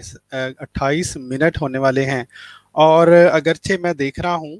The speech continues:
کہ ایک آدھے دوست جو ہیں وہ نیچے موجود ہیں،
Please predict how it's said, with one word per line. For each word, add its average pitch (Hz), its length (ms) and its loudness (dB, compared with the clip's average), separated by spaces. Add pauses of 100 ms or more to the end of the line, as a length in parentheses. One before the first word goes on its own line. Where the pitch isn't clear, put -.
(280)
کہ - 80 -8
ایک 147 320 -4
آدھے 147 200 -2
دوست 135 440 -6
جو 151 80 -6
ہیں 135 180 -6
وہ 135 160 -8
نیچے 131 340 -8
موجود 127 420 -6
ہیں، 147 180 -4